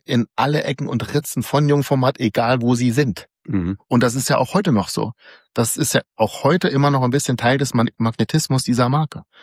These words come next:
Speaker 1: Das steckt da drin fest. Und in Zürich bei Jungformat Limmert auch, obwohl es da gar nicht so explizit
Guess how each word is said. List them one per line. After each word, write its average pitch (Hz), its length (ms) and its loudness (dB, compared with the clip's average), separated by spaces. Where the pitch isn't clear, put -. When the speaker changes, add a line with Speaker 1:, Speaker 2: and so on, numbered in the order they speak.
Speaker 1:
Das - 180 -2
steckt - 300 -2
da 135 100 2
drin 135 220 0
fest. 127 320 0
Und 117 160 2
in 110 160 0
Zürich 147 460 2
bei 110 100 2
Jungformat 113 400 2
Limmert 123 280 2
auch, - 480 0
obwohl 117 280 2
es 143 80 0
da 123 120 2
gar 123 140 0
nicht 135 140 0
so - 180 2
explizit - 720 -8